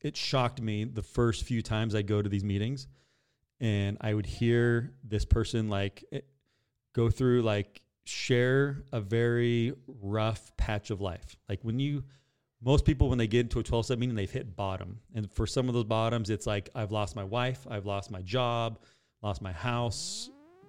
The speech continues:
all this stuff. They go through this, and then they're like, "I'm thankful that I went through that." And they're, like, sincere. And I'm like,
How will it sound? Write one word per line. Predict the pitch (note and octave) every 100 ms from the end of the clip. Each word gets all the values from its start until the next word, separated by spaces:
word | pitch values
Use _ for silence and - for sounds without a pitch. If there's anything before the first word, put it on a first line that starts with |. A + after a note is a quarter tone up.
| G#4+ _ _ -
all | B2 B2
this | A2 -
stuff. | G2 F#2 - _ - - _ _ _ _ _ _ _ _
They | A2+ G#2+
go | B2+
through | B2+ C#3 C3+
this, | C#3+ B2+
and | A2+
then | A2+
they're | A2
like, | G#2+ G#2 G#2 - -
"I'm | A2 G#2+
thankful | - - G#2+ G#2+ C3 C3+ C3+ - _ _ _
that | A2
I | G#2
went | G2+ F2+
through | G#2 F2+
that." | - - _
And | D3+
they're, | C#3+ D3
like, | C3+ C3+ - -
sincere. | - B2+ A#2 - B2 F2 F#2 - _ _ _ _ _ _ _ _ _ _ _ _
And | B2+
I'm | A2+ A2
like, | G2+ G2 -